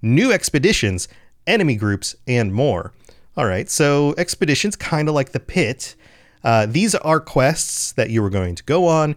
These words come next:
in this new environment, which sounds interesting. What is there? Well, we've got tax evasion.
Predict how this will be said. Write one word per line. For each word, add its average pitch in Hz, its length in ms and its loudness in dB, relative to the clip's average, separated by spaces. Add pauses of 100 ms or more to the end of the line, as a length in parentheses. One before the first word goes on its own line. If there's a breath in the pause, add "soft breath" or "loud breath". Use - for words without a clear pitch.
(360 soft breath)
in 135 200 4
this 127 200 -2
new 117 460 2 (200)
environment, 107 1000 -2 (120)
which - 440 -6 (160)
sounds - 500 -4
interesting. 160 540 -4 (260)
What 104 540 -2
is 208 220 -2
there? 101 420 -8
Well, 113 120 2
we've 165 160 0
got 113 280 2 (540 soft breath)
tax - 420 -2
evasion. 107 640 0